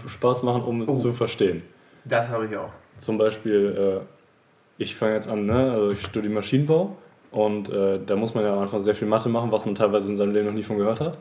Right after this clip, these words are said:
Speaker 1: Ich zumindest. Und, äh, ich weiß, dass ich das wahrscheinlich lernen könnte, aber es fällt mir echt schwer, mich einfach so mal hinzusetzen und einfach mir mal die zwei, drei Stunden Zeit zu nehmen, weil man braucht ja immer erstmal eine halbe Stunde, bis man überhaupt so drin ist.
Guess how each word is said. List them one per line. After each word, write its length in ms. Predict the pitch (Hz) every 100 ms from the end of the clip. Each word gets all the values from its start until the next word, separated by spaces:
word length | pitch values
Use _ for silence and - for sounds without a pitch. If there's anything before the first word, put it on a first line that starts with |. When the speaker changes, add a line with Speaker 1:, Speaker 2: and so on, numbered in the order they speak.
| - - - - _ -
Speaker 1:
Ich 160 | 120
zumindest. 500 | - 123 135 156 -
Und, 320 | 120 110 107 -
äh, 300 | 104 101 98 - _ _ _ _
ich 160 | 117 -
weiß, 180 | 120 156
dass 120 | 131
ich 60 |
das 160 | 120 113
wahrscheinlich 280 | 110 120 110
lernen 240 | 110 101
könnte, 300 | - 123 139
aber 100 | 131
es 120 | 110 -
fällt 160 | 127
mir 100 | 120
echt 180 | 156 -
schwer, 160 | - 143
mich 140 | 135
einfach 160 | 127 120
so 140 | 117
mal 200 | 113 110
hinzusetzen 540 | 151 165 151 151 151 123
und 60 |
einfach 160 | 117 127
mir 100 | 127
mal 260 | 123 120 117
die 120 | 117
zwei, 220 | - 123
drei 160 | 120 120
Stunden 260 | 117 117
Zeit 220 | 110 143 139
zu 100 | 143
nehmen, 200 | 139 123
weil 100 | 107
man 220 | 110 113
braucht 240 | 123 139
ja 60 | 127
immer 160 | 127
erstmal 260 | 120 120 113
eine 80 | 110
halbe 140 | 117
Stunde, 220 | 110 113 107
bis 140 | 107
man 100 | 104
überhaupt 240 | 104 104
so 80 | 104
drin 200 | 98 131
ist. 200 | 170 170